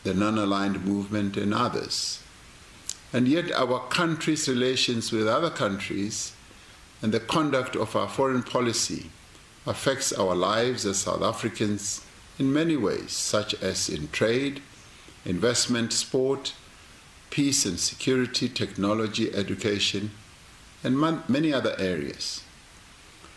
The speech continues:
As we have said before, our international work cannot be separated from our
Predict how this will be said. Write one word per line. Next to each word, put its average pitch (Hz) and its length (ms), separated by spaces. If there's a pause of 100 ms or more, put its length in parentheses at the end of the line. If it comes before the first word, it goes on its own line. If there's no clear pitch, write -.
(340)
As 151 180
we 202 120
have 170 120
said 139 300
before, 90 460 (1200)
our 92 260
international 135 760
work 120 380
cannot 117 520
be 120 80
separated 98 760
from 92 240
our 87 200